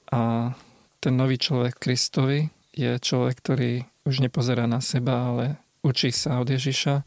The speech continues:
a je zameraný na druhých. A to bolo asi také prioritné.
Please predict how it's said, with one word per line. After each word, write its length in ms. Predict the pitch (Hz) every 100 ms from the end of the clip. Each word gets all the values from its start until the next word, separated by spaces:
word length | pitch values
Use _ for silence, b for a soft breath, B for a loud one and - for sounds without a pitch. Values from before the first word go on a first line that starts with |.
| B B B B B B B _
a 120 | - 120 117 113 - 170
je 220 | 123 123
zameraný 560 | 120 117 117 123 127 123
na 200 | 120 127
druhých. 480 | 123 120 113 113 - - _ _ _ _ _
A 80 | -
to 140 | -
bolo 220 | 127 123 117
asi 160 | -
také 240 | - 139 117
prioritné. 720 | 123 120 117 117 - 131